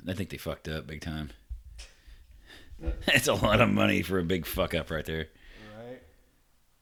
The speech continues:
Speaker 2: That sucks.
Speaker 1: That's that Bezos money.
Speaker 2: <laughs> Well, you got anything else?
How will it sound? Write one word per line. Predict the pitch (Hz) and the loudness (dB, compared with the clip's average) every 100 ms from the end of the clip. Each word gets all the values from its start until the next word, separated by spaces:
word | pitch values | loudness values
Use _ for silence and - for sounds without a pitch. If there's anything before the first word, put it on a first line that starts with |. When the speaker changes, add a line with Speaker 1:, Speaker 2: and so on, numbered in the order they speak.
| _ _ _ _ 110 | _ _ _ _ -20
Speaker 2:
That | 110 95 | -20 -20
sucks. | - - 92 95 98 - - _ _ _ _ - | -20 -20 -20 -20 -20 -20 -20 _ _ _ _ -10
Speaker 1:
That's | 80 - | -8 -6
that | 85 - - | -6 -4 0
Bezos | 92 85 85 80 | 2 2 0 0
money. | 85 85 85 85 _ _ _ _ _ - - | 0 0 0 -2 _ _ _ _ _ -16 -8
Speaker 2:
<laughs> | 381 - - _ _ _ _ _ _ _ _ _ _ _ _ _ _ _ _ - | -8 -8 -20 _ _ _ _ _ _ _ _ _ _ _ _ _ _ _ _ -18
Well, | 117 139 | -12 -10
you | 127 | -10
got | 131 135 | -10 -10
anything | 135 143 143 | -12 -14 -12
else? | 143 151 165 | -10 -10 -10